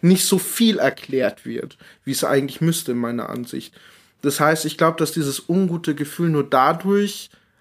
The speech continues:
verschwindet, indem man entweder das Bildungssystem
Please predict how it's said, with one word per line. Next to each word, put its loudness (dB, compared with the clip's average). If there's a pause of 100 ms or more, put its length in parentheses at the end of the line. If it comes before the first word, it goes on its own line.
(320)
verschwindet, 2
indem 0
man 0
entweder 0
das -2
Bildungssystem -2